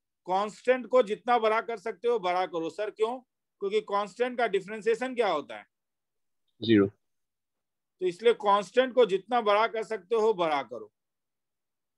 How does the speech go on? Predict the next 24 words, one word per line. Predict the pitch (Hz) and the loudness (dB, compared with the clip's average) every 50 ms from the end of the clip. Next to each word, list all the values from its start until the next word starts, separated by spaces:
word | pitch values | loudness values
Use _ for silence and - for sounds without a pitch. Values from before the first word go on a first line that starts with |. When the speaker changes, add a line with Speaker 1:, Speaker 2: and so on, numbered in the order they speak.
| _ _ _ _ _ _ _ _ _ - | _ _ _ _ _ _ _ _ _ -4
Speaker 1:
अब | 214 226 226 220 190 | -4 -4 -4 -4 -2
ए | 185 208 226 240 | 2 4 4 4
के | 220 247 247 | 4 2 0
बदले | 233 247 240 240 254 240 | 0 0 -2 0 0 0
क्या | 233 233 214 | 0 0 -2
लिख | 208 190 170 | -2 -4 -6
सकते | - 175 147 - _ _ 117 | -8 -12 -12 -12 _ _ -20
हो? | 101 _ _ _ _ _ _ _ _ _ _ _ _ _ _ _ _ _ _ _ _ _ _ _ _ _ _ _ _ _ _ _ _ _ _ _ _ _ _ _ _ _ _ _ _ _ _ _ _ _ _ _ _ _ _ _ _ _ _ _ _ _ _ _ _ _ _ _ _ _ _ _ - | -20 _ _ _ _ _ _ _ _ _ _ _ _ _ _ _ _ _ _ _ _ _ _ _ _ _ _ _ _ _ _ _ _ _ _ _ _ _ _ _ _ _ _ _ _ _ _ _ _ _ _ _ _ _ _ _ _ _ _ _ _ _ _ _ _ _ _ _ _ _ _ _ -6
देखो | 160 185 190 233 240 | -6 -4 -2 0 0
ना, | 202 170 | 0 0
कोई | 156 170 175 175 | 0 2 0 2
बोलेगा | 170 190 220 269 254 196 165 | 4 6 6 6 6 6 4
ए | 170 185 196 | 2 2 2
और | 214 226 | 2 0
बी | 214 196 220 196 | 0 0 -2 -2
के | 226 220 | 0 0
बदले | 214 220 214 220 | 0 0 0 0
क्या | 190 170 220 | 0 2 2
Speaker 2:
Cos | - - | 2 4
Speaker 1:
लिख | - 127 | 4 4
सकते | 120 117 | 6 6
हो? | 113 | 8
Speaker 2:
inverse | 117 120 117 113 - - - - 110 107 | 8 6 6 4 2 -4 -2 -2 -2 -2
X | - | -2